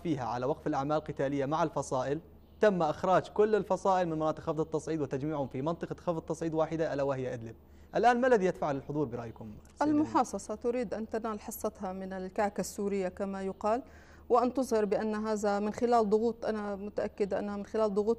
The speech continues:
Speaker 2: تركيا حضرت هذا المؤتمر، لأنها رفضت أن تكون موجودة في سوتشي لاستكمال أعمال هذا المؤتمر أو
Speaker 1: وقتها
Speaker 2: مقرراته.
Speaker 1: مثلتها تركيا.
Speaker 2: قامت برفض هذا ال-، الحضور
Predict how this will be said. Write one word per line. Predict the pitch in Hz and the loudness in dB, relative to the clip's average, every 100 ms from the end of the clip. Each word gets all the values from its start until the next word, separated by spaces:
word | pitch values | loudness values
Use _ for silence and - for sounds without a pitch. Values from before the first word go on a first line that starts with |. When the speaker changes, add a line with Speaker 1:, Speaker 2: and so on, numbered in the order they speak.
| - | 0
Speaker 2:
تركيا | 202 - 214 | -2 0 -2
حضرت | 185 220 202 196 196 | 2 0 0 -2 -2
هذا | 196 185 190 | -2 0 0
المؤتمر، | 196 208 - 208 226 262 - - - - | 0 -2 2 2 2 -2 -14 -20 -10 0
لأنها | 196 240 233 | 2 4 4
رفضت | 254 269 247 247 - | 4 4 4 4 2
أن | 220 | -4
تكون | 220 - 240 226 | -6 -2 0 0
موجودة | 220 240 214 | 0 0 0
في | 214 214 | 0 -2
سوتشي | - 247 247 185 | -2 -2 -2 -6
لاستكمال | 185 - 208 220 220 208 - | -6 -6 -6 -4 -2 -2 -2
أعمال | 190 214 220 208 | -2 0 0 0
هذا | 202 202 | -2 -2
المؤتمر | 208 - 208 202 | -2 -4 -4 0
أو | 196 | 4
Speaker 1:
وقتها | 175 202 196 | 4 6 8
Speaker 2:
مقرراته. | 208 202 185 175 | 10 8 8 4
Speaker 1:
مثلتها | 175 196 196 185 | 2 2 2 0
تركيا. | 208 - 214 | -2 -2 4
Speaker 2:
قامت | 254 233 226 208 | 6 6 0 0
برفض | 226 233 240 202 220 | 4 4 2 -2 -2
هذا | 190 190 185 | -2 -2 -2
ال-، | 180 175 175 170 - - 175 | -2 -4 -4 -4 -6 -6 -6
الحضور | - 202 202 262 | -4 0 4 2